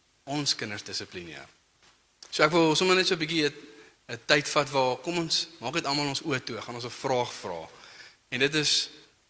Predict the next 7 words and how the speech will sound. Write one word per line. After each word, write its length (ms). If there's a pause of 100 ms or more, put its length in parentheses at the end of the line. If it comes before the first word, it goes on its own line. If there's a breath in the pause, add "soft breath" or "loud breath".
(480)
hoe 160
het 100
dissipline 1000
in 180
jou 280
lewe 360
gelyk? 540